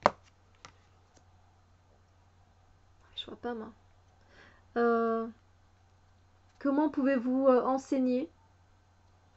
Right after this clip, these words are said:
Comment enseignez-vous ? Famille et tribu.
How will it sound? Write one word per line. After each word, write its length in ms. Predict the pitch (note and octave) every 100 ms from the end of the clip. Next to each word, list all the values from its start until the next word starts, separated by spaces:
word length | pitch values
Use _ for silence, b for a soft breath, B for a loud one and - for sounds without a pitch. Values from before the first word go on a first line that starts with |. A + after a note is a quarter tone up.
| -
Comment 380 | - C4 C4+ C#4
enseignez-vous ? 680 | B3 - A#3+ A#3+ A#3+ A3 B3+ - _ _ _ _ - - _ - - - - _ _ _ _ _ _ - - _ _ - - _ _ _ _ _ _ _ _ _ _ _ -
Famille 540 | - C4+ C4 C4+ C4
et 60 | A#3+
tribu. 460 | - A#3+ A3 D4+